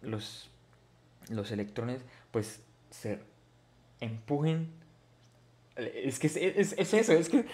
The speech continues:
es, es co-, parece una mentira, y, pero es, es que es muy extraño, es, es muy extraño, es como, es como si fuera esto todo, uf, es, ay, Dios, entra-, e-, entramos en existencialismo, pero ok,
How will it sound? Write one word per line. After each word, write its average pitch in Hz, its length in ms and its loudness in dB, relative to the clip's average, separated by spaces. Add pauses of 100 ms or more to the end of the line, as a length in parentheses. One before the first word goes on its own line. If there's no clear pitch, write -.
(240)
es, 170 140 4 (100)
es - 140 2
co-, 220 220 6 (100)
parece 151 300 8
una 214 120 8
mentira, 190 600 6
y, 175 460 -2
pero 185 200 4 (760)
es, 190 160 10
es 202 200 4
que - 120 4
es 147 60 2
muy 151 120 4
extraño, 151 500 2
es, 123 100 0
es 147 180 0
muy 160 220 6
extraño, 160 360 10
es 143 140 6
como, 170 320 4 (280)
es - 80 -14
como 170 200 2
si 160 100 -2
fuera 131 240 6
esto 147 260 4
todo, 151 360 2
uf, 156 320 4
es, 147 180 0 (460)
ay, 175 260 4
Dios, 117 400 -2 (400)
entra-, 120 320 -6
e-, 120 260 -4
entramos 127 440 -2
en 135 60 -2
existencialismo, 110 1080 -10 (320)
pero 120 180 6
ok, - 120 0